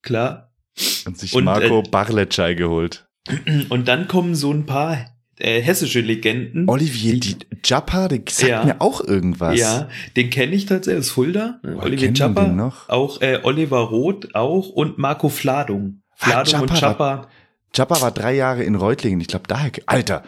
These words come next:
Speaker 2: Alter. Borussia Fulda, fünf Jahre, sechsundachtzig Spiele, dreiundvierzig Hütten, dann drei Jahre Reutlingen, sechsundneunzig Spiele, sechzig Hütten. <laughs>
Speaker 1: Ja.
Speaker 2: Kannst machen.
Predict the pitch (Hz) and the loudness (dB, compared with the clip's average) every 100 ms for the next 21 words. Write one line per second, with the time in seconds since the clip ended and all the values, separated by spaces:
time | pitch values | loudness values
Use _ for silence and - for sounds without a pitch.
0 | - - - - 139 90 85 78 - _ | -18 -20 -6 0 0 0 -2 -4 -6 _
1 | _ _ - 101 135 110 95 120 120 113 | _ _ -2 0 2 0 0 0 2 0
2 | - 120 - 90 85 78 - 120 - 92 | 0 -2 0 0 0 -2 -2 0 0 0
3 | 98 - - 113 110 - 90 104 - 117 | -2 -4 -4 -2 -2 0 0 0 -2 -4
4 | 120 - 127 151 160 - _ _ 113 123 | -4 -4 -4 -2 -4 -6 _ _ 0 0
5 | 120 87 110 104 104 90 107 - 98 110 | 0 0 0 2 2 2 0 0 0 0
6 | 113 123 - 101 95 95 - - 98 87 | 0 -2 2 0 0 -2 -4 -2 -2 0
7 | 107 - 98 - 98 - 110 - - - | -2 -2 -4 -2 -4 0 0 0 -4 -8
8 | - - - - - - - - - - | -10 -8 -10 -10 -12 -12 -14 -14 -16 -20
9 | - _ _ _ _ _ _ _ _ _ | -20 _ _ _ _ _ _ _ _ _
10 | - - - 180 - 247 233 - 254 240 | -18 -14 -12 -12 -4 0 0 0 0 2
11 | 226 220 - | 0 0 -4